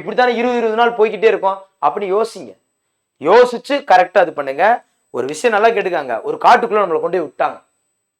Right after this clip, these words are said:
காட்டுக்குள்ள விட்டாங்க, வேற வழியே இல்ல. இந்த காட்டுல இருந்து முடிஞ்சா தப்பிச்சு வந்துக்க ட்வென்டி ஃபோர் ஹவர்ஸ்க்குள்ளன்னு சொல்றாங்கன்னு வச்சுக்கோங்களேன். நம்ம என்ன பண்ணுவோம், அந்த காட்டுக்குள்ள விட்டுட்டாங்கல்ல, விட்டோன்னே எங்க கொண்டு போய் விட்டாங்கன்னு நமக்கு தெரியலன்னு வச்சுக்கோங்களேன், நம்ம மீண்டு வர்றது கஷ்டம். ஆனா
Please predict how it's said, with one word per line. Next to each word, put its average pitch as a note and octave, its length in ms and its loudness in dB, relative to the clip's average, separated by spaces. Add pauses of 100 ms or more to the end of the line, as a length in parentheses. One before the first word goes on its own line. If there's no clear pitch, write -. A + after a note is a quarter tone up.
(260)
காட்டுக்குள்ள A3+ 480 2
விட்டாங்க, C3 420 -4
வேற A#2+ 160 -10
வழியே G3+ 300 0
இல்ல. A#2 100 -12 (380)
இந்த C3+ 120 -6 (120)
காட்டுல A#3 280 4
இருந்து A#3 200 2
முடிஞ்சா A3 320 -2
தப்பிச்சு D3+ 260 -4
வந்துக்க D#3 400 -6
ட்வென்டி F#3 300 -6
ஃபோர் E3 180 0
ஹவர்ஸ்க்குள்ளன்னு D3 540 -6
சொல்றாங்கன்னு B2 360 -12
வச்சுக்கோங்களேன். A2 460 -18 (400)
நம்ம D3 200 -4
என்ன B3+ 120 4
பண்ணுவோம், F#3 320 2
அந்த D#3+ 200 -4
காட்டுக்குள்ள G#3+ 420 2
விட்டுட்டாங்கல்ல, D3 520 -4 (460)
விட்டோன்னே G3+ 500 0 (260)
எங்க A3+ 160 2 (120)
கொண்டு G#3+ 200 0
போய் G#3+ 140 0
விட்டாங்கன்னு G#3+ 400 2
நமக்கு G3 240 -6
தெரியலன்னு F#3+ 320 -2
வச்சுக்கோங்களேன், B2+ 520 -12 (280)
நம்ம E3+ 120 -4 (120)
மீண்டு B3+ 260 0
வர்றது F3+ 260 2
கஷ்டம். C3 320 -6 (260)
ஆனா D#3 200 0